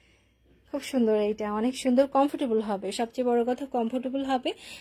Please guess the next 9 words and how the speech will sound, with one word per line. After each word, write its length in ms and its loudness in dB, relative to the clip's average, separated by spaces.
and 120 2
দেখতেও 360 2
ভীষণ 360 2
সুন্দর। 400 2
আর 200 2
কাজের 340 4
লেন্থগুলো 680 2
কিন্তু 300 -4
অনেক 300 4